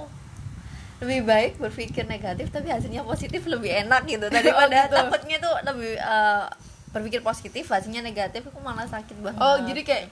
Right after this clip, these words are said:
Speaker 2: nggak hope dulu ya?
Speaker 1: Mm-mm. Jadi lebih ke nggak mau berharap lebih
Speaker 2: Ke apapun,
Speaker 1: Heeh.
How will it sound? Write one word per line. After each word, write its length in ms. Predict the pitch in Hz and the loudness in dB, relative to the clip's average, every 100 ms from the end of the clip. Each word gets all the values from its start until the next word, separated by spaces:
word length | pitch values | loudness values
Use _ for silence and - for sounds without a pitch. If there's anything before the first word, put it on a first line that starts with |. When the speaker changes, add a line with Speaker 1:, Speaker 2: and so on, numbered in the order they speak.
| - - | -14 -6
Speaker 2:
nggak 240 | 262 233 - | 2 2 2
hope 260 | - 240 - | 0 0 -2
dulu 240 | 233 247 | -8 -4
ya? 320 | 269 208 185 | -2 -2 -4
Speaker 1:
Mm-mm. 460 | 196 240 240 226 220 | -6 -4 -4 -4 -4
Jadi 160 | 220 320 | -2 4
lebih 300 | 320 240 233 | 2 2 -4
ke 160 | 247 233 240 - - - - | 0 0 0 -8 -16 -16 -16
nggak 140 | - 208 | -4 -2
mau 140 | 226 | 0
berharap 360 | 254 226 202 214 | 2 4 6 4
lebih 340 | 226 208 220 208 - - - - | 0 -6 -8 -10 -12 -14 -20 -12
Speaker 2:
Ke 160 | - | -2
apapun, 400 | - 220 214 214 | 0 0 0 0
Speaker 1:
Heeh. 160 | 208 | -2